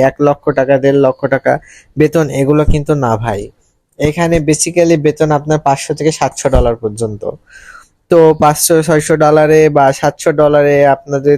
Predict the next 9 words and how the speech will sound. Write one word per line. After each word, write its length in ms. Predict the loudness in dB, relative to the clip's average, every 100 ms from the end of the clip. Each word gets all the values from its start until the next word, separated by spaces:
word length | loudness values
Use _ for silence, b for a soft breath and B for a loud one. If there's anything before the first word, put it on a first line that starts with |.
| 0
থাকা 220 | -2 -2
খাওয়া 260 | -2 0 0
চলে 300 | 0 0 2 2
যায় 160 | 0
সেক্ষেত্রে 460 | -2 -4 -2 -2 -2
কিন্তু 240 | -2 -2 -2
আপনার 340 | -2 -2 -2 -4 b b b -2
তিনশো 300 | -2 0 0
ডলার 320 | 2 2 2